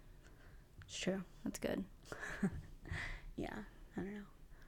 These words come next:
Speaker 2: Well, we hope you guys have a, a good Valentine's Day, and that would be great if you listened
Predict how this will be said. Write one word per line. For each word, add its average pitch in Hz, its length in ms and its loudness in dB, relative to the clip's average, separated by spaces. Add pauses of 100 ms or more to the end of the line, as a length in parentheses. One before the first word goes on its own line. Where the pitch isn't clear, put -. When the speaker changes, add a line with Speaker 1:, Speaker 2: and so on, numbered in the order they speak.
Speaker 2:
Well, 220 400 12
we 262 120 12
hope 226 200 12
you 247 140 12
guys 233 100 12
have 214 120 12
a, 175 320 10
a 196 40 12
good 180 220 12
Valentine's 175 640 12
Day, - 340 12
and 180 160 10
that 175 160 12
would 190 160 12
be 196 220 10
great 190 580 12 (600)
if 208 160 10
you 180 180 12
listened 180 680 12